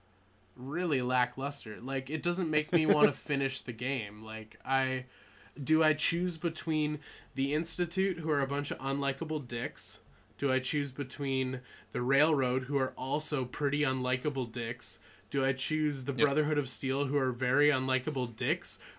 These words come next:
Speaker 1: Or do I choose the Minutemen because, like, I almost pity them for how valiant they're trying to be? Like, do I, do I pick, like, the underdog 'cause that's the most interesting out of the sea of dicks I'm swimming in? Like, I don't know.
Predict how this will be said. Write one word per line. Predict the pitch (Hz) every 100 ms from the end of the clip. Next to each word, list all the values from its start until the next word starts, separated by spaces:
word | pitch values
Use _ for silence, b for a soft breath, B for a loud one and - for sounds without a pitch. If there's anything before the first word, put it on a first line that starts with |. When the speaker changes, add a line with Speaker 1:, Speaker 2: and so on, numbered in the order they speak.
| -
Speaker 1:
Or | 143 143
do | - 156
I | 151
choose | - 180 185
the | 165
Minutemen | 147 139 151 151 127 127
because, | 131 123 139 120
like, | 127 120
I | 131 135
almost | 139 143 131
pity | - 139 139
them | 135 127 123
for | 135
how | 127 123
valiant | 117 113 127 120 -
they're | 131
trying | - 135 135 151
to |
be? | 123 123 113 117
Like, | 135 - 147 302 B 285 B 226
do | - 269
I, | 185
do | 165 190
I | 190
pick, | 185 190 190
like, | 185 156 151 B B B
the | 143
underdog | 143 175 175 170 170 175 175
'cause | 165 135
that's | 135 123 - 80 - - 135
the | 139
most | 143 139 139
interesting | 127 131 151 - 151 151
out | 139 131
of | 120
the | 131
sea | 127 - 139 139
of | 135 107
dicks | 120 143 165 -
I'm | 110 156
swimming | 151 175 175 180
in? | 185 190 196
Like, | 170 135
I | 143 156
don't | 143
know. | 131 117 117